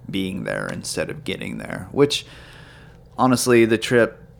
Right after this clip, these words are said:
was fine. I didn't mind it. I definitely didn't mind the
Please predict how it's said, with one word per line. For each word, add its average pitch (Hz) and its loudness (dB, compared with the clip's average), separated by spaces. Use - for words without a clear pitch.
was 113 0
fine. 87 -4
I 117 0
didn't 113 2
mind 95 0
it. 92 -2
I 107 0
definitely 104 0
didn't 98 -2
mind 98 -2
the 98 -2